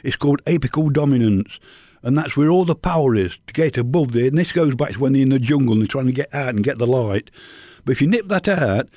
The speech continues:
then the power's got to go somewhere else. And that's why you get a bushy plant. So remember that, you know, if you pinch the tip out,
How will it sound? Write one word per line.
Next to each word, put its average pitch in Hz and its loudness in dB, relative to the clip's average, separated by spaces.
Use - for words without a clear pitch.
then 151 2
the 143 2
power's 170 0
got 147 -4
to 123 -6
go 135 0
somewhere 139 0
else. 117 0
And 117 -2
that's 131 -2
why 131 0
you 127 2
get 131 0
a 120 0
bushy 123 -2
plant. 110 -2
So 113 -2
remember 143 2
that, 131 -4
you 120 -2
know, 117 0
if 120 -2
you 104 -2
pinch 160 -2
the 143 2
tip - -2
out, 127 -2